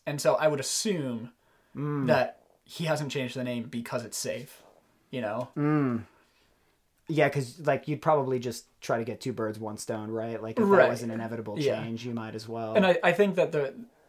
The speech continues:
Speaker 1: again, not to rehash this whole Ski the East thing, but, like, the reason that they came after him was that they said that people were confusing the brands. Uh, they, they were, like, buying stuff from Ski the East and then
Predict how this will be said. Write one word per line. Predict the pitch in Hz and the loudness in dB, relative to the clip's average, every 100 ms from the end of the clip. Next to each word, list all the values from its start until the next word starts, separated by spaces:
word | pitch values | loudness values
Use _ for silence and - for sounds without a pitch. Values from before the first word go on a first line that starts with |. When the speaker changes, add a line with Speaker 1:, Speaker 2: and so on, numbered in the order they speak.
| _ | _
Speaker 1:
again, | 170 156 120 117 - _ 185 | 2 2 0 -4 -14 _ 4
not | 233 | 6
to | 202 | 6
rehash | 180 160 131 | 2 4 2
this | - | 0
whole | - - 147 135 139 | -12 -4 2 4 2
Ski | - 151 | -2 -6
the | 139 135 | -6 -8
East | 131 | -6
thing, | 156 156 | -6 -2
but, | 170 135 | 2 2
like, | 139 160 | 2 2
the | 175 | 2
reason | 160 170 185 185 185 - _ _ | 2 0 0 0 0 -4 _ _
that | 139 135 | -2 2
they | 143 143 | 2 2
came | 143 135 | 0 -4
after | 127 127 - 110 | -2 -2 -4 -8
him | 107 107 117 - | -8 -10 -10 -4
was | 135 127 | -4 -2
that | 131 110 101 _ _ _ _ - | 0 0 -2 _ _ _ _ -2
they | 139 | 0
said | 135 135 127 | 0 0 0
that | 113 | -2
people | - 131 131 | -4 -4 0
were | 131 | 0
confusing | 127 127 - 131 131 127 | 0 -8 -6 -6 -4 -4
the | 117 | -4
brands. | 110 104 113 123 165 165 - - _ _ _ _ _ - | -4 -6 -6 -6 -8 -10 -12 -16 _ _ _ _ _ -4
Uh, | 135 | -2
they, | 127 139 143 | -2 0 -2
they | 131 135 | 0 0
were, | 127 | 2
like, | 123 | 0
buying | 135 117 120 123 | 0 -2 0 -4
stuff | - 135 123 | -2 0 0
from | - 127 120 | -2 -4 -4
Ski | - 123 | -4 -4
the | 117 110 | -4 -4
East | 113 117 - - | -6 -6 -8 -8
and | 127 120 | -4 -2
then | 113 110 110 | -2 -6 -10